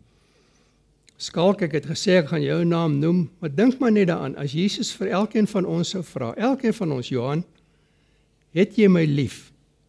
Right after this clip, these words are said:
Het jy my waarlik lief?" Verstaan ons wat Jesus vir ons vra? Want die antwoord het ook bepaalde implikasies.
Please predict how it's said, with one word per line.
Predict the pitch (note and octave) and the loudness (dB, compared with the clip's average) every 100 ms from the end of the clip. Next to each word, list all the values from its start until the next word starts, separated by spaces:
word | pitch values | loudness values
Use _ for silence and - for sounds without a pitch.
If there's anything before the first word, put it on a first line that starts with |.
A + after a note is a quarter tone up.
| B2+ | -6
Het | - | 0
jy | C4+ | 4
my | B3 G3 | 6 4
waarlik | C3+ D3 F#3 G3+ G#3 G3+ | 0 0 2 4 2 0
lief?" | D3 - | -6 -6
Verstaan | G#3 - - C4 D4+ | -4 -4 0 2 4
ons | D#4+ G3+ D#3+ - _ _ _ _ _ _ _ _ _ _ D#3+ | 4 2 0 -4 _ _ _ _ _ _ _ _ _ _ -6
wat | D3+ | -2
Jesus | F3+ - G#3+ | 0 0 -4
vir | - | -4
ons | F3+ E3+ - | -2 -2 -4
vra? | - A3 G#3 A#2+ _ _ _ _ _ _ _ _ _ _ _ _ _ _ - | -2 0 0 -4 _ _ _ _ _ _ _ _ _ _ _ _ _ _ -6
Want | D3+ | -4
die | D3+ | -2
antwoord | - B3 A#3 F#3 F3+ F3+ - - - _ - | 4 4 6 4 4 0 -16 -20 -20 _ -8
het | D3 - | -6 0
ook | F#3 F3+ | 0 0
bepaalde | E3 - E3 E3+ D#3+ E3 | -6 -4 0 2 2 -2
implikasies. | D3 - C3+ - B2 C#3 - - - - | -4 -6 -12 -10 -10 -10 -12 -10 -8 -8